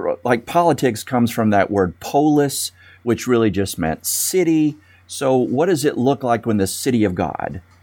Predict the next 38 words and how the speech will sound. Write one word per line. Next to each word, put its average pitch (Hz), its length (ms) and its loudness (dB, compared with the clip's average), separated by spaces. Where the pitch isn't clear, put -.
returns? 95 840 -2
What 120 140 2
does 135 140 0
it 135 120 0
look 120 180 0
like 107 280 0
when 101 240 0
the, 92 320 0
the 104 80 -2
community 117 640 2
of 95 160 0
God 80 540 0
is 92 220 -2
real? 82 580 -4
And 123 160 2
in, 120 300 2
at 113 140 0
the 113 80 2
very, 160 480 2
the 123 160 0
l-, 117 280 0
last 190 540 -2
thing 92 640 0
that 107 220 2
is 95 160 0
said 110 320 2
in 92 200 2
Luke 120 300 2
anyway, 80 480 -2
before 101 360 0
you 95 340 2
turn 165 400 0
the 147 80 2
page 95 480 2
and 95 100 -2
Jesus 101 340 -2
is 92 160 -6
born, 95 460 -2